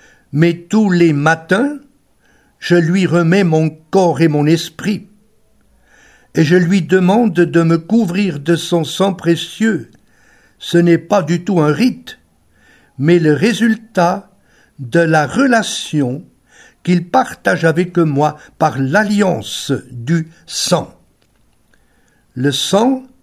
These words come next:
ne vous couvre pas de façon systématique. Dieu ne descend pas du ciel pour marquer le signe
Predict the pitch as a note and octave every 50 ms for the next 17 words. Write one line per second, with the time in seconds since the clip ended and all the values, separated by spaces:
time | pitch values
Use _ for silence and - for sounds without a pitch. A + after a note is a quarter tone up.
0 | _ _ _ _ _ _ _ _ _ _ _ C3+ C3 C3 C#3+ D#3+ E3 C#3+ D#3+ F3+
1 | C3+ F3 - _ - D4+ B3+ A#3+ G3 E3+ E3+ D#3+ F#3 F3+ - - - G#3+ G#3 E3+
2 | D3 E3 D#3 - - F3+ E3 - - F3+ E3+ D3 - - - - - - - A#3
3 | B3 - - - - - _ - D4 C#4 A3+ F#3+ F3 D3+ - - - A#2+ G2 -
4 | _ - - - _ _ _ _ _ _ _ _ _ _ _ _ _ _ _ _
5 | _ _ _ _ _ _ B2+ A#2 A2+ D#3+ G#3 A3 G3+ F3 C#3+ A2 - - - -
6 | - C3+ C#3+ D#3+ D#3 C3+ E3+ F3+ F3 F3 - E3+ E3 D#3 C#3+ - F3 E3 D3 C3+
7 | D3 C#3 - - - F3 E3+ D#3 C#3 - - - - - - _ - D#3+ E3 C3+
8 | B2+ C#3 D3+ E3+ E3+ - - - _ - E3+ D#3 C#3+ C#3+ C3+ C3+ - - F#3+ G3+
9 | F3+ D#3 D3 C#3+ C3+ C3